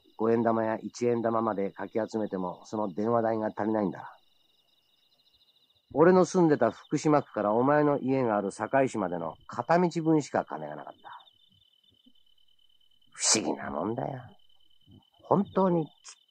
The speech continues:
かり片道分しかなかったんだ。俺はそれを思い出すたびに、何かいろんなことが分かってきそうな気がするよ。だってそうだろう。よく考えてみたら、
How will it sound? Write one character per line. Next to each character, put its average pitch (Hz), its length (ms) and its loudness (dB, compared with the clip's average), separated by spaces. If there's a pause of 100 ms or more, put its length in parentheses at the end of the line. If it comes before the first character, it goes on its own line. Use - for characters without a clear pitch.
(140)
か - 140 2
り 175 180 2 (120)
片 156 320 2
道 170 100 4 (140)
分 165 240 2
し - 100 -12
か 110 240 2
な 104 160 -2
か 82 60 -2
っ - 120 -6
た - 80 -18
ん - 80 -20
だ。 - 80 -20 (1500)
俺 139 200 4
は 143 180 6
そ - 260 -4
れ 170 100 6
を 170 180 6
思 160 300 4
い 160 60 2
出 165 100 4
す - 120 -10
た 151 140 0
び 156 120 4
に、 143 200 2 (2250)
何 156 300 6
か 143 140 4
い 143 100 4
ろ 160 120 6
ん 170 120 4
な 165 80 4
こ 160 120 -2
と 165 120 2
が 156 140 4
分 139 140 2
か 160 80 0
っ 160 60 -4 (120)
て 127 80 -6
き - 100 -20
そ 151 220 0
う 139 40 2
な 127 100 0
気 120 120 -6
が 131 140 -2
す 143 120 -8
る 139 80 -4
よ。 139 220 -2 (1120)
だ 113 160 2
っ - 60 -2
て 110 80 -4
そ 123 160 0
う 110 40 0
だ 95 100 2
ろ 71 200 -6 (800)
う。 - 40 -6
よ 143 100 4
く 131 120 -4
考 123 240 4
え 117 60 4
て 110 80 0
み 104 120 0
た 95 100 0
ら、 95 220 0